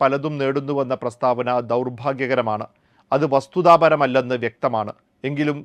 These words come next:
ജനങ്ങളിലുണ്ടായ സംശയം ദൂരീകരിക്കാൻ സർക്കാരിന് ബാധ്യതയുണ്ട്.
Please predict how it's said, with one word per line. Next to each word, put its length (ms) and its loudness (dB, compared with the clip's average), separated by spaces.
ജനങ്ങളിലുണ്ടായ 720 2
സംശയം 540 -6
ദൂരീകരിക്കാൻ 600 -4
സർക്കാരിന് 580 -2
ബാധ്യതയുണ്ട്. 600 -2